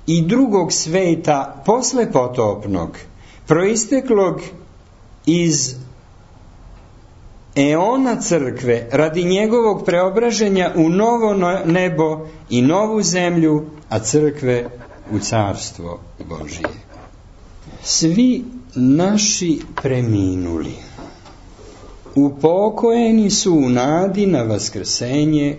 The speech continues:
u život večni. Molitve upućivane Bogu da ih On upokoji tamo gde sija svetlost lica njegova,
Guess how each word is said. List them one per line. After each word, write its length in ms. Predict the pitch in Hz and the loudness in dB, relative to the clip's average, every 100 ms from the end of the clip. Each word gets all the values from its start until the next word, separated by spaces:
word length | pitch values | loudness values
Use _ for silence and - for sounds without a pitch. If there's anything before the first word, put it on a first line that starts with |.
| - 95 | -10 -10
u 120 | 92 | -8
život 500 | 87 104 113 110 107 - - | -2 0 2 2 0 -4 -6
večni. 440 | 90 76 - - - - - - - - - - - - - 104 | -6 -6 -8 -12 -12 -20 -20 -20 -20 -20 -20 -20 -20 -20 -18 -6
Molitve 640 | 107 139 165 180 - 87 - - - - - - - - - - - | 0 2 0 -2 -6 -14 -18 -20 -20 -20 -20 -20 -20 -20 -20 -14 -8
upućivane 1000 | 104 - 180 190 226 226 214 196 180 151 | -6 0 0 0 2 2 4 2 2 0
Bogu 640 | 127 139 151 143 143 131 | 2 2 2 0 0 -2
da 200 | 113 123 | -2 0
ih 260 | 120 113 - - 165 | 0 0 -4 -8 -4
On 400 | 185 165 123 101 - - | 0 0 0 -4 -8 -10
upokoji 840 | 113 107 - 110 123 120 135 123 104 | -6 -6 -2 -2 -2 -4 -4 -4 -4
tamo 360 | - 131 135 113 | -2 0 0 0
gde 240 | 92 92 | -6 -10
sija 400 | - - 127 113 - - | -8 -6 -4 -6 -8 -14
svetlost 880 | - - 104 113 - 90 - - - - - | -14 -6 -2 -2 -4 -12 -12 -14 -16 -18 -10
lica 500 | 87 92 95 - 90 - | -4 -4 -4 -10 -12 -14
njegova, 460 | 76 87 87 107 | -18 -16 -14 -12